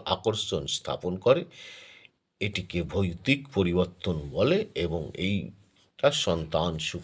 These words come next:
লাভ হয়। সেই জন্য পূর্ব উত্তর দিকে নবদম্পতির শয়নকক্ষ হলে খুবই better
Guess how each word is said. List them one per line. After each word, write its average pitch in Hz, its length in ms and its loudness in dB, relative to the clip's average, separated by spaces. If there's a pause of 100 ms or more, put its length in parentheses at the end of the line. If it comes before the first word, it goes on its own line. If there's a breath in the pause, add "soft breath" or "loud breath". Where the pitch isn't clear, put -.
লাভ 80 260 0
হয়। - 160 -4
সেই 98 240 0
জন্য 139 340 0 (600 loud breath)
পূর্ব 98 260 2
উত্তর 98 560 2
দিকে 85 340 0
নবদম্পতির 80 840 0
শয়নকক্ষ 76 760 -2
হলে 90 380 2
খুবই 87 380 -2
better 80 360 2